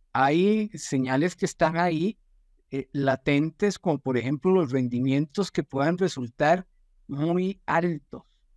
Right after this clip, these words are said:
Hay un problema fundamental, es que las personas no entienden de porcentajes, no entienden cómo se hace el dinero algunos, por eso creen que rentabilidades que superan el treinta por ciento anual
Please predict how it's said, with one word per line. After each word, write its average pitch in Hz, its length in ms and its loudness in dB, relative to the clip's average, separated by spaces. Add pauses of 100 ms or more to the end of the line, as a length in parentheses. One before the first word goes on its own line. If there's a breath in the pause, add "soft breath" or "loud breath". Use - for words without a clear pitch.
(460)
Hay 190 160 2
un 214 100 -2
problema 208 640 2 (300)
fundamental, 190 960 0
es 156 160 -10
que 190 220 -2
las 143 280 -4
personas 175 800 -2
no 160 220 -2
entienden 175 720 -2
de 175 100 -4
porcentajes, - 960 -2 (400)
no 160 100 0
entienden 180 540 0
cómo 220 400 0
se 190 100 0
hace 185 160 0
el 190 140 -4
dinero 185 340 0
algunos, 190 480 -2 (240)
por 160 160 0
eso 170 160 -2
creen 196 220 2
que 202 120 -2
rentabilidades 170 800 0
que 160 140 -8
superan 160 440 0
el 127 200 -6
treinta 160 380 -2
por 170 200 -2
ciento 180 280 -2
anual 175 280 0